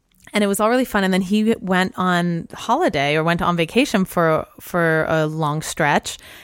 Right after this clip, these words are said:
and got back. And I texted him saying, you know, "Welcome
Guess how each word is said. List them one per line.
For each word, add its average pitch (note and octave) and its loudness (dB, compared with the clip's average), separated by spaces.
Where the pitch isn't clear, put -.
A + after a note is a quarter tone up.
and F#3+ 0
got - -2
back. C4+ 0
And F#3 0
I F#3 0
texted - -2
him F3 0
saying, E3 0
you E3 -2
know, D#3+ 0
"Welcome G3+ 0